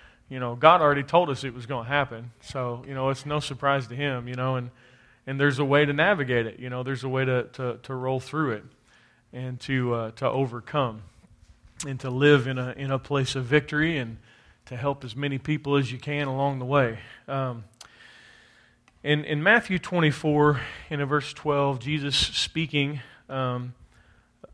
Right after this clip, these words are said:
you know, speaking about the future, speaking about things to come, speaking prophetically, he makes this statement that I, I, I really feel is, uh, extremely relevant,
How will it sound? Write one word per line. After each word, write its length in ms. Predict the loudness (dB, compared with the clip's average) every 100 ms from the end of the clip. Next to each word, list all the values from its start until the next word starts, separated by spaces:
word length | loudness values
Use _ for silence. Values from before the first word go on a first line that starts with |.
| _
you 100 | -8
know, 120 | -6 -6
speaking 340 | 0 0 2
about 260 | 2 0 0
the 60 |
future, 420 | -6 -6 -4 -6
speaking 380 | -4 -4 -4 -2
about 280 | 4 4 4
things 300 | -4 -4 -6
to 60 | -10
come, 300 | -6 -6 -6
speaking 480 | -2 -2 0 -4 -8 -14 _ _ _
prophetically, 640 | 2 4 6 4 4 0 0
he 100 | 0
makes 340 | 0 -2 -6
this 160 | -6 -6
statement 640 | -2 -2 -2 -4 -6 -10 _ _ _ _ -8
that 340 | 0 0 0 0
I, 160 | 2 2
I, 320 | 4 2 2
I 20 |
really 340 | 0 0 0
feel 540 | -2 -4 0 2 0 -4 -10 -16 -8
is, 340 | -4 -4 -2
uh, 220 | -4 -4 -6
extremely 960 | -6 -6 -4 -4 -2 -2 -2 -4 -6 -12 _ -20 _ -16
relevant, 760 | -2 2 4 2 -2 -8 -16